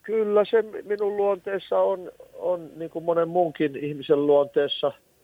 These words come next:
Ja kyllä se semmonen, kyllä si-, siitä, siitä saa myöskin hyvän, hyvän olon itselle. Tai, tai mulle se on niinku aika luo-, luonta-, luontaista.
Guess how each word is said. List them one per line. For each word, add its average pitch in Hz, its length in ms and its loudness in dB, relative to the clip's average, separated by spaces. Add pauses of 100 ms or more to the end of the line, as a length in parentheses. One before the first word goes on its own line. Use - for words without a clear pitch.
(520)
Ja 147 300 2 (1080)
kyllä 190 200 -10
se 226 120 -2
semmonen, 196 520 -2 (1300)
kyllä 175 120 -8
si-, 175 220 -2
siitä, 175 260 0 (480)
siitä 165 400 -4
saa 160 240 2 (260)
myöskin 156 320 -12
hyvän, 160 260 0 (500)
hyvän 160 240 0
olon 139 280 0
itselle. 120 420 -4
Tai, 107 380 -2 (120)
tai 123 140 2
mulle 143 240 -6
se - 160 -6
on 165 80 -6
niinku 175 180 -2
aika 175 220 2
luo-, 165 260 0
luonta-, 123 500 -4 (160)
luontaista. 131 640 -8